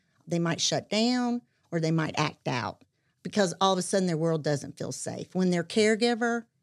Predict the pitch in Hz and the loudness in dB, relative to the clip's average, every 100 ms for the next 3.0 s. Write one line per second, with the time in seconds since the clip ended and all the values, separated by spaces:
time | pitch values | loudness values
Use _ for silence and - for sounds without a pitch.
0 | _ _ _ _ _ 190 165 170 170 170 | _ _ _ _ _ -2 0 0 2 0
1 | 156 160 175 180 190 196 190 175 160 160 | 0 0 2 0 0 -2 -2 -2 -2 0
2 | 165 151 160 143 156 170 165 170 175 | 0 -2 -4 -2 -2 -4 -2 -2 -4